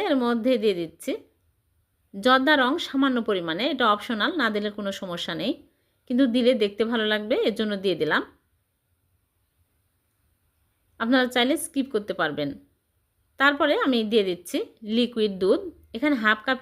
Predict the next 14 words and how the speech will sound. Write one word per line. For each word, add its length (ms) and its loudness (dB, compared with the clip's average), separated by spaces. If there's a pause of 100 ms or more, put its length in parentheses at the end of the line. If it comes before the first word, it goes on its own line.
লিকুইড 340 -2
দুধ 140 2 (200)
আগে 160 0 (120)
জাল 160 4 (120)
দিয়ে 140 2 (440)
ঠান্ডা 320 0
করে 180 2
নিয়েছি, 300 -2 (600)
দিয়ে 240 0
দিলাম। 200 2 (100)
আর 60 4 (100)
সামান্য 320 0 (120)
রেখে 220 -4
দিলাম, 180 -2